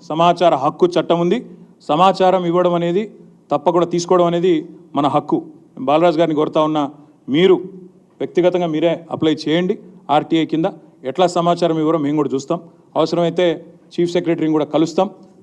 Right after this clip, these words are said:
కొండారెడ్డిపల్లెలో ఏమైంది, కొడంగల్లో ఏమైంది, రాష్ట్రంలోని రైతులకు ఎంత అన్యాయం జరిగింది, ఇవన్నీ కూడా ఎక్స్‌పోజ్ చేస్తాం, బయట పెడతామని చెప్పి కూడా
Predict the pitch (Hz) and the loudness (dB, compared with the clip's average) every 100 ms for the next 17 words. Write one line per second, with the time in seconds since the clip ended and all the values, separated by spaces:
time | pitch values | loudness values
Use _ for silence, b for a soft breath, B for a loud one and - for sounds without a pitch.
0 | _ 147 160 170 175 170 170 170 170 170 | _ 0 4 6 6 4 2 2 2 0
1 | 165 170 170 143 160 175 170 170 165 165 | 0 0 0 0 2 4 4 2 0 -2
2 | 165 143 147 151 160 165 143 143 175 160 | -2 0 0 -2 -4 -2 0 0 0 -2
3 | 151 156 156 180 175 160 160 165 175 B | -2 -2 0 0 2 0 0 -2 -4 B
4 | B B 127 151 214 233 226 233 202 - | B B -2 0 2 2 6 6 4 -4
5 | - - 156 - 180 175 170 165 170 160 | -20 -10 -10 -2 -2 0 -2 -2 -2 -2
6 | 143 147 151 143 147 143 127 117 131 139 | -2 -2 -2 -4 -4 -4 -6 -6 -4 -2